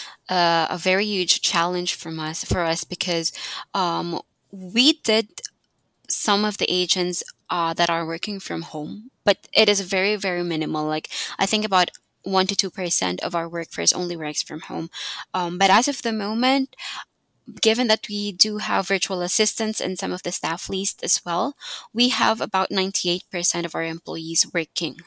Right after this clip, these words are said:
in the office, if not hundred percent most of the time. Uh, because, you know, we don't actually believe in the, or most of our clients actually don't believe in the efficiency of actually working from home. Um,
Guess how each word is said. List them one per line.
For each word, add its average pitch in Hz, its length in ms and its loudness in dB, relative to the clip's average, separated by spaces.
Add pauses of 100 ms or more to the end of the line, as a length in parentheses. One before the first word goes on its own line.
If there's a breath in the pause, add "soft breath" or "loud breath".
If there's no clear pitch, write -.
(120)
in 165 140 -2
the 156 80 -2
office, 147 360 -2
if 190 160 0
not 185 220 6
hundred 185 360 0
percent 165 380 2
most 156 220 2
of 147 100 -8
the 120 100 -10
time. 143 380 -6 (540 loud breath)
Uh, 175 160 -4
because, 165 360 -2
you 185 80 0
know, 170 140 0
we 175 160 -4
don't 190 320 -4
actually 190 460 -4
believe 170 480 -8
in 185 160 -4
the, 170 280 -4 (360 loud breath)
or 185 160 0 (320)
most 185 300 4
of 214 80 -2
our 165 80 -4
clients - 380 -6
actually 160 340 -6
don't 156 240 -2
believe 160 340 -6
in 160 80 -4
the - 120 -6
efficiency 165 600 0
of 151 200 -8
actually 165 360 0
working 160 320 -6
from 170 200 -6
home. - 340 -10 (560 loud breath)
Um, 160 500 -6